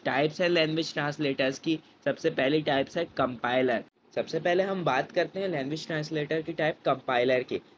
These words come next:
Compiler में हम कुछ ही language लिख सकते हैं, जैसे कि सी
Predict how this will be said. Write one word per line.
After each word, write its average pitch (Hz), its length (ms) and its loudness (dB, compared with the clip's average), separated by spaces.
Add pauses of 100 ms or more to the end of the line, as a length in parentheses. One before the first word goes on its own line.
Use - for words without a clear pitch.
(100)
Compiler 139 600 0
में 175 120 -2
हम 165 240 -4
कुछ 165 260 -4
ही 196 60 -2
language 180 380 0
लिख 165 140 0
सकते 165 300 -6
हैं, 165 100 -4
जैसे 147 300 0
कि 156 160 -2
सी 165 500 -4